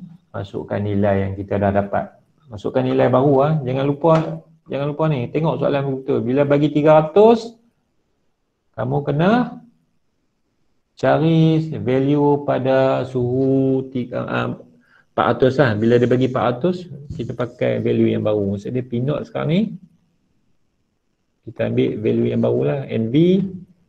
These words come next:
jangan ambil N V yang asal ni. Ambil N V yang, ah, yang latest punya lah. Satu point enam. Satu point enam kali dengan sepuluh kuasa sembilan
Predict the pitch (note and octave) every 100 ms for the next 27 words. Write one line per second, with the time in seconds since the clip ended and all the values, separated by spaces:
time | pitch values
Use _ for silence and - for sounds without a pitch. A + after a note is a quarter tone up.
0 | _ _ - A2+ A#2 A#2 A#2 A#2 B2 A#2+
1 | B2+ B2+ C#3 E3+ F#3 D#3 - - - -
2 | _ _ _ _ B2+ B2+ A2+ A#2+ B2+ B2
3 | B2 B2 B2 - _ _ _ _ - -
4 | - A2+ A2+ A2+ A2+ A2+ A2 - A2+ B2
5 | C3 - - G#2+ A2 A2 G#2+ G#2 G2+ G2+
6 | _ _ _ _ _ _ _ _ _ _
7 | _ A#2 _ G#2+ G2+ A2 A#2 A#2 G2+ G2+
8 | G2 F#2+ F#2+ - F#2+ F#2+ G2 G2 - G2+